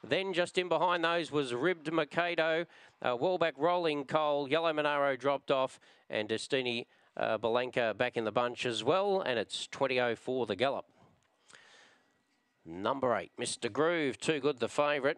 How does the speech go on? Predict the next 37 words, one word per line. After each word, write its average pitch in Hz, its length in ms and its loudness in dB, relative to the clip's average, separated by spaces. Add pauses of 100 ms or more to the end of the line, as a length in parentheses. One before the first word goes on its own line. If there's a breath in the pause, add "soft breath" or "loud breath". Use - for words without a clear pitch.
(140)
steamed 135 440 -2
up 131 220 -2
nicely 131 500 0
with 117 120 0
about 120 320 0 (100)
fifty - 460 -6
metres 131 400 0
to 127 120 -4
go. 123 440 2 (580 soft breath)
Cruising 110 380 -2
Amy 135 320 0
was - 440 -6 (120)
right 139 280 2
on 156 120 2
the 131 120 0
inside. 135 500 0
The 110 100 0
rest 147 280 0
of 123 60 -4
them 110 140 -2
were 117 120 2
in, 110 220 -2
uh, 110 140 2
the 104 140 -6
centre 135 320 0
or 113 260 -2
wider 131 540 0 (580 loud breath)
of 113 320 0
the 107 100 0
track, 123 400 0
and 110 260 0
Mister 127 240 -4
Groove 117 380 0
was 104 160 -2
one 123 140 2
of 127 80 2
those 113 400 0